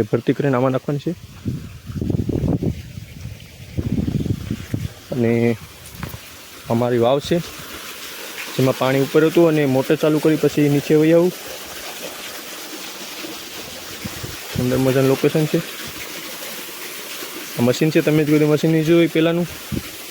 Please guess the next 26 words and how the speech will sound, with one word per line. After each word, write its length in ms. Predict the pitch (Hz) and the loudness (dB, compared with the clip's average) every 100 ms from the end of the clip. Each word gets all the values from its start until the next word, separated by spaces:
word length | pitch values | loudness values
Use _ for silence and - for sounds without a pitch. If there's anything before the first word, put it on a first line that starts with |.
| - - - - 127 | -14 -14 -14 -6 0
આ 60 | 131 | 2
મશીન 240 | 143 165 | 2 2
છે 80 | 170 170 - - - - - - - | 2 0 -2 -14 -14 -14 -14 -10 0
જેને 200 | 131 139 127 | 2 2 4
ચાલુ 180 | 131 147 | 4 4
કરતો 220 | 156 - | 2 4
હું 200 | 151 160 175 - - - | 4 4 0 -4 -8 0
પહેલાં 320 | 139 143 139 | 2 4 4
રહેતો 160 | 139 151 | 4 4
ત્યારે 180 | 143 151 | 4 2
અહીંયા. 260 | 151 165 170 - - - - - - - - - - - - - - - | 2 2 -2 -6 -16 -16 -14 -14 -16 -16 -16 -16 -14 -14 -14 -14 -8 -4
આ 100 | 110 | 0
ઘંટી 280 | 139 151 160 | 2 2 4
છે 60 | 151 | 4
નાની 200 | 151 160 | 4 4
એવી. 160 | 170 180 - - - - - - - - - - - - - - - - - - - - - - - - - - 50 - - - - - - - - - | 4 2 -4 -14 -14 -14 -16 -16 -14 -14 -14 -14 -14 -14 -14 -14 -14 -14 -14 -14 -14 -16 -16 -16 -16 -14 -12 -12 -12 -10 -10 -10 -12 -16 -18 -18 -18 -4
સીતાફળ 480 | 143 - 147 147 143 | -4 0 0 0 0
બતાવું 300 | 147 160 156 | 2 2 4
તમને, 200 | 165 170 - - - - | 4 2 0 -12 -16 -2
તમે 200 | 135 139 | 0 2
જ 20 | |
કોઈ 200 | 147 143 - | 2 2 0
સીતાફળ 340 | - 143 147 | 0 2 4
નહીં 120 | 151 147 | 4 6
જોયા 180 | 160 | 6
હોય. 100 | 165 | 6